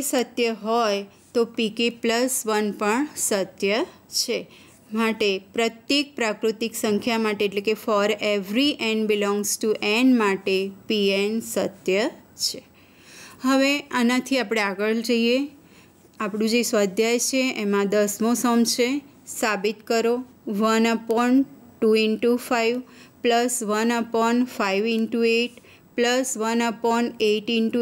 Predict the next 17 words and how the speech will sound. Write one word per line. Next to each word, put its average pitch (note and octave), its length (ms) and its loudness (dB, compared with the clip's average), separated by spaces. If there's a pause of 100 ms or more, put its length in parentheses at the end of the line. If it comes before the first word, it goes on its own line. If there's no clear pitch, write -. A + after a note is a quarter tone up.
(120)
eleven A3+ 400 -2 (300)
up A#3+ 100 -4 (160)
to D4+ 80 4 (480)
one B3 420 2
upon A3 480 0 (300)
three A#3 260 0
n G#3+ 180 0 (140)
minus A#3 440 -2 (220)
one, A#3+ 140 2 (400)
three A#3 280 0
n A3 200 0 (120)
plus A#3 360 0 (100)
two A#3+ 140 0 (420)
is A#3+ 240 2
equal A#3+ 400 2 (140)
to G3+ 80 2 (500)
n A#3+ 400 0